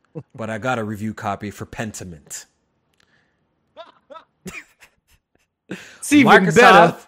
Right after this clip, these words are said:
Speaker 2: better.
Speaker 1: Microsoft sent me a rev-, a review code for Pentiment, and I'm still under embargo, so I cannot speak on it.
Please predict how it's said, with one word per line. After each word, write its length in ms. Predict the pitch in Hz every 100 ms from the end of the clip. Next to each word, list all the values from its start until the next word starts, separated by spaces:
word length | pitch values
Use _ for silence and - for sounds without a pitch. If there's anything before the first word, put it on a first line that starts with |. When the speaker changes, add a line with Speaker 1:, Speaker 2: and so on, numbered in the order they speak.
| -
Speaker 2:
better. 120 | 233 _ _ _ _
Speaker 1:
Microsoft 680 | 156 208 233 220 196 202 214
sent 380 | - 190 185 175
me 420 | 175 175 185 - _ -
a 140 | 131
rev-, 340 | 117 127 127 123
a 100 | 131
review 440 | 127 120 139 165 160
code 540 | - 123 131 131 131 _ _ _ _ _
for 160 | 131
Pentiment, 800 | 120 - 143 - 131 135 139 - _ _ _ -
and 140 | 135
I'm 80 | 135
still 400 | - - 170 165 139
under 280 | 143 143 143
embargo, 560 | 127 110 131 123 117
so 160 | - 113
I 60 |
cannot 440 | 107 113 131 135 -
speak 380 | - 131 131 156
on 220 | 147 156
it. 220 | 208